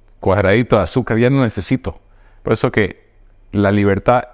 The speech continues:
en esta transformación de la clínica es el primer paso. No es, digamos, no es lo único,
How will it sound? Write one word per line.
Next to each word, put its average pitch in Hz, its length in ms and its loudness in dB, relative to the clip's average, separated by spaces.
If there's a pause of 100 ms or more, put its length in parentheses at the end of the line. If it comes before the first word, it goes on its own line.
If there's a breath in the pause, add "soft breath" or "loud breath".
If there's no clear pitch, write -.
(760)
en 104 160 0
esta 117 240 0
transformación 92 540 0
de 104 80 2
la 87 100 0
clínica 101 400 -4
es 104 120 -4
el 104 100 -2
primer 90 280 -2
paso. - 300 -6 (1000)
No 113 180 4
es, 135 160 0 (280)
digamos, 90 440 -2
no 110 320 2
es 123 180 -4 (500)
lo 87 160 0
único, 127 500 -2